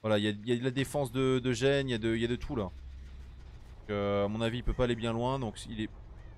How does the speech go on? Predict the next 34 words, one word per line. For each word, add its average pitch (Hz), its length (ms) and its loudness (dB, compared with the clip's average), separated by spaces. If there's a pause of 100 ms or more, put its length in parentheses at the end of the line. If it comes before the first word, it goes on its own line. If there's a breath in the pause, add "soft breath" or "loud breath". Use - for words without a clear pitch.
(140)
possiblement 117 720 -2 (840)
par 107 240 2
là. 101 540 2 (2500)
Ou 107 60 0
alors, 113 180 4
il 110 100 0
a 101 60 2
pété 110 340 -2
avant. 101 220 0 (180)
Je - 80 -18
sais - 60 -20
pas. - 180 -6 (2000)
On 104 100 0
a 110 80 2
déjà 117 360 2
un 143 120 0
mort. 110 340 0 (720)
Pas 107 120 -2
mal. 117 460 2 (2000)
Sachant 117 240 -4
que - 120 -10
le 113 80 0
gène 117 220 0
là-bas, 110 300 2
et 107 100 0
c'est - 160 -6
le 117 80 0
gène 120 140 -4
au 117 80 -2
fond 131 180 -8
qui 117 100 -6
a - 20 0
été 104 160 -6
fini. 110 420 -4